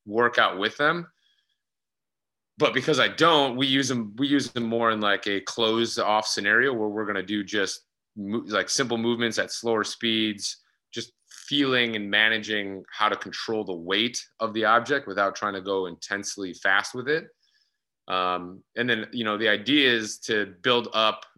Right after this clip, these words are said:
the stability in the arm, to build up the pattern in the arm, to build up the loading phase of the arm. And then eventually you're getting to the underweight, and the underweight's the same thing. You know, you're now taking something that's allowing your arm to move faster. Um,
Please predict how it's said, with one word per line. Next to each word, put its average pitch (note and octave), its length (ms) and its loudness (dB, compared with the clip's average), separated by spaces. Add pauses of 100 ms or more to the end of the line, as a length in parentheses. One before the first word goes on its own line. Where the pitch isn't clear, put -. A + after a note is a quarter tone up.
the G#2 100 -8
stability G#2+ 600 0
in G2+ 60 -4
the G2 140 -4
arm, G#2+ 560 0
to - 100 -16
build G#2 260 -2
up G2 120 -4
the - 60 -20
pattern G2+ 400 0
in F#2+ 60 -8
the F#2 140 -8
arm, F#2 440 -2 (340)
to A#2 100 -6
build G#2+ 240 0
up F#2 140 -4
the F#2+ 460 -4 (100)
loading G2+ 640 -4
phase G#2 420 -2
of G2+ 120 -8
the G2+ 140 -4
arm. A2 440 0 (520)
And G2+ 140 -2
then G2 240 4
eventually G#2+ 380 -2
you're G#2 80 -2
getting G2+ 240 -2
to G2+ 120 -8
the G2 100 -2
underweight, C3 420 0
and B2 80 -8
the A#2+ 60 -2
underweight's A#2+ 360 -2
the - 160 -6
same G2 140 -6
thing. B2+ 360 -2
You A#2 60 -6
know, G#2 80 -4
you're G2+ 180 -4
now G#2+ 200 -2
taking G#2 360 -6
something G2+ 300 -6
that's F#2+ 220 -8
allowing G2+ 320 -6
your F#2 80 -8
arm G2+ 220 -2
to F#2 60 -10
move F2+ 140 -12
faster. A#2 720 2 (640)
Um, E2 520 -6